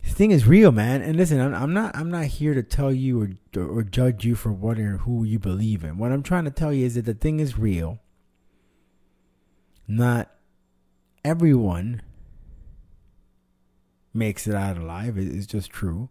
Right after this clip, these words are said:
Yes, the percentages are high, higher of survival than those who pass away. But why even, why even play with fire? Just do your best to stay home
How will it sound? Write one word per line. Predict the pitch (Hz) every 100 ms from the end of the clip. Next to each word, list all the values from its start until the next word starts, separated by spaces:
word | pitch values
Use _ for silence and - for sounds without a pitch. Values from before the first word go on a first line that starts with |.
| _ _ _ _ _ _
Yes, | 98 82 98 -
the | 104
percentages | - 101 131 117 110 104 101
are | 107
high, | 92 - 123 120 113 110 123 165
higher | 110 123 113 117 120 98 107 - - -
of | 107
survival | 98 104 90 107 120 127 98 90 113 _ _ _ _ _ _ _ _ _ _ _
than | 117 110
those | 107 110 98
who |
pass | - 120 104 98
away. | 95 123 92 80 - _ _ _ _ - - - - - - _ - - -
But | -
why | 123 120 135
even, | 165 156 160 139 139 - -
why | 98 104 139
even | 165 170
play | 151 165
with | 165 -
fire? | 123 170 127 85 - _ _ _ _ _ _ _ _ _
Just | - 113 95
do | 147
your | 156
best | 113 123 123 -
to |
stay | 113 117 117
home | 98 107 113 120